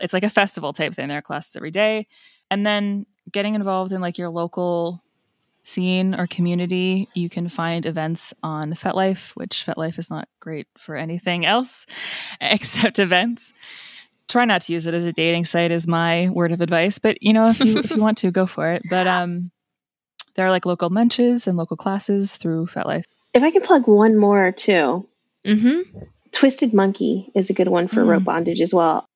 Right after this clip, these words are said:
Speaker 2: Something really important if people are, uh, are really thinking about rope bondage in particular is pay attention to the materials that you're using too. For example,
Speaker 1: Mm.
Speaker 2: you know, I didn't know this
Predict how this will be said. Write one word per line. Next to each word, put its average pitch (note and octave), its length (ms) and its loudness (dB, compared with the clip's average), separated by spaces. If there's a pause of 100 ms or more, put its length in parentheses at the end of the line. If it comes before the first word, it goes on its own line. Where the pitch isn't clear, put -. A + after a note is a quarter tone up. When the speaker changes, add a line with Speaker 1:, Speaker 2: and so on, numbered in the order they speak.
(120)
Speaker 2:
Something D#4 420 6
really G#3 280 6
important G3 460 2
if F#3 140 0
people G#3+ 240 4
are, F#3+ 220 4 (440)
uh, G3 40 2
are F#3+ 300 2
really F#3+ 240 4
thinking F#3 280 -2
about F3+ 180 2
rope F#3 220 0
bondage F3+ 340 0
in F#3 120 0
particular F3+ 840 0 (320)
is G#3+ 120 2
pay B3+ 220 2
attention A3+ 480 0
to - 120 -8
the G#3 60 6
materials F#3 760 4
that - 120 2
you're A3 120 6
using A3 540 6
too. G3 460 4 (380)
For - 360 2
example, F#3+ 720 6
Speaker 1:
Mm. E3+ 120 -6
Speaker 2:
you G#3 80 6
know, - 100 2
I A3+ 140 6
didn't B3 240 4
know F#3 140 6
this F#3 240 2